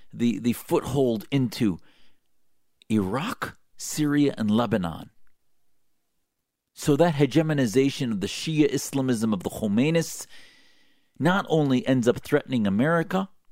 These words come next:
that isn't too hard to understand, but the only way to defeat that, short of going to war again in Iran and Iraq against the Shia Khomeinists, is to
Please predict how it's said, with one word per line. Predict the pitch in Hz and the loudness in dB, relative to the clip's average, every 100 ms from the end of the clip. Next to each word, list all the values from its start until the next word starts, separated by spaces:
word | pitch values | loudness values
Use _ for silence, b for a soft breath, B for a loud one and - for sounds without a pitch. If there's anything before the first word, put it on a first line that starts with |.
| - _ _ - | -20 _ _ -4
that | 110 | 0
isn't | 113 120 | 0 -2
too | - 117 | -4 -6
hard | 101 110 98 | -2 -2 -2
to | |
understand, | - 98 85 - 147 160 143 - - - - _ _ _ _ _ _ - | -4 -4 -6 -4 -2 0 -2 -6 -18 -20 -20 _ _ _ _ _ _ -14
but | - | -8
the | 113 - | -8 -2
only | 131 147 139 | 0 2 4
way | 127 | 4
to | 110 | 2
defeat | 95 - - 131 | 0 -2 0 2
that, | 135 117 | 2 0
short | - 120 | 0 0
of | 104 | 0
going | 92 110 104 | 2 2 2
to | - | 0
war | 92 98 127 131 110 - - | -2 0 2 2 0 -4 -6
again | 104 95 104 123 113 90 | -6 -4 2 2 2 0
in | 85 | 0
Iran | 92 90 104 120 117 98 | 0 0 0 2 2 0
and | 82 | 0
Iraq | 80 98 117 110 - b b b | 0 0 0 -2 -8 b b b
against | 95 95 101 - | -2 0 -2 -4
the | |
Shia | 92 - 131 113 | -6 0 2 2
Khomeinists, | - 92 90 135 127 - - - b b b b b b b _ _ _ - | 0 0 2 2 2 -2 -12 -16 b b b b b b b _ _ _ -12
is | 92 | -10
to | - | -8